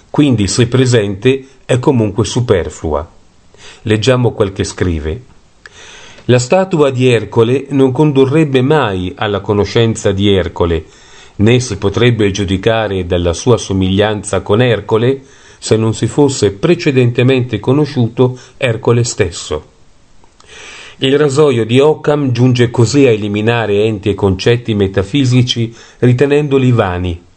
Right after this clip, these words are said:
a rifiutare qualsiasi ipotesi ad hoc, a ritenere che non si debba ammettere altro al di fuori degli individui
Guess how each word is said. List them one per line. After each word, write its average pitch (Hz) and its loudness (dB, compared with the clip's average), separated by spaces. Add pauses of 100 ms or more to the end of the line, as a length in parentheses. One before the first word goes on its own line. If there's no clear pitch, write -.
(540)
a 110 -2
rifiutare 156 0
qualsiasi 143 0
ipotesi 139 0
ad 120 2
hoc, - -2 (500)
a 113 -2
ritenere 135 2
che 131 0
non 123 4
si 123 -2
debba 123 2
ammettere 120 2
altro 107 0
al 95 2
di 95 -4
fuori 117 2
degli 101 0
individui 139 0